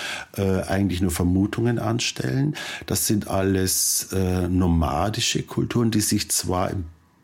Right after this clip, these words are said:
für bestimmte Zeiten in den Höhlen festgesetzt haben, sonst hätten wir nicht diese Kulturschichten. Es liegt auch vielleicht an kleinen Eiszeiten und so weiter. Also es ist ja ein Schutzmechanismus oder, äh, Schutzbedürfnis. Äh, und die,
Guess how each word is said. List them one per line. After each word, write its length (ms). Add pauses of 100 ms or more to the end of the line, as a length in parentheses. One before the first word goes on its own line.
(260)
für 180
bestimmte 600
Zeiten 480
in 100
den 220
Höhlen 380
festgesetzt 800
haben, 340
sonst 260
hätten 200
wir 80
nicht 200
diese 180
Kulturschichten. 1000 (420)
Es 120
liegt 320
auch 240
vielleicht 400
an 80
kleinen 260
Eiszeiten 720
und 160
so 160
weiter. 380
Also 160
es 120
ist 40
ja 100
ein 280 (180)
Schutzmechanismus 920
oder, 160 (560)
äh, 80
Schutzbedürfnis. 960 (640)
Äh, 340 (140)
und 680 (460)
die, 300